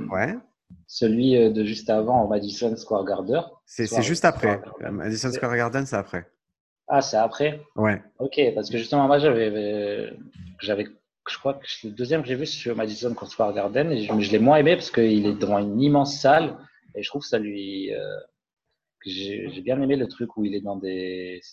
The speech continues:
Speaker 2: dans des conditions un peu, euh, intimistes, quoi.
Speaker 1: Bah après, c'est la logique, hein, qui progresse, mais moi, j'avais, j'avais apprécié aussi le Madison Square Garden, et dans celui-ci, dans le Buried Alive, il y a,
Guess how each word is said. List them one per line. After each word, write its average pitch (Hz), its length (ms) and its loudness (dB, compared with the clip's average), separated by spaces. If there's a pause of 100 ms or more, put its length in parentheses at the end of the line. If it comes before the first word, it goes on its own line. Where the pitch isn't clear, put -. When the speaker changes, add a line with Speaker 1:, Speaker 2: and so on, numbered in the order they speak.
(100)
Speaker 2:
dans 95 120 -14
des 92 120 -12
conditions 101 680 -8
un 92 160 -10
peu, 98 80 -8
euh, 92 600 -4 (220)
intimistes, 101 520 -6
quoi. - 200 -12 (460)
Speaker 1:
Bah 101 160 -4
après, 104 240 -2
c'est - 160 -4
la 104 180 0
logique, 104 460 -4
hein, 107 80 -4 (120)
qui - 120 -20
progresse, 127 420 -2
mais 139 80 -2
moi, 135 100 0
j'avais, 117 480 0
j'avais 117 220 0
apprécié 143 360 -2
aussi 147 220 -2
le 113 60 0
Madison 98 380 -4
Square 98 280 -4
Garden, 113 400 -4 (540)
et 104 160 4
dans 120 280 2
celui-ci, 143 460 -6
dans 156 140 -2
le 101 240 -2
Buried 104 340 -4
Alive, 151 420 -4 (760)
il 104 80 -4
y 104 40 2
a, 104 720 -2